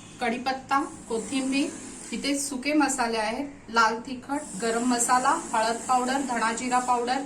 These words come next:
जिरं, कसुरी मेथी, मीठ. इथे मी दही घेतलेलं आहे,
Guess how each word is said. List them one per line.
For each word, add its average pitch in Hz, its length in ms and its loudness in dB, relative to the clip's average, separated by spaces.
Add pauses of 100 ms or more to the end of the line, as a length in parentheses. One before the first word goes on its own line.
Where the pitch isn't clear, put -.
जिरं, 226 340 -2 (380)
कसुरी 254 400 -2
मेथी, 269 540 -4 (140)
मीठ. 254 300 0 (880)
इथे 254 280 -2
मी 311 120 6
दही 262 520 2
घेतलेलं 240 420 2
आहे, 214 220 -4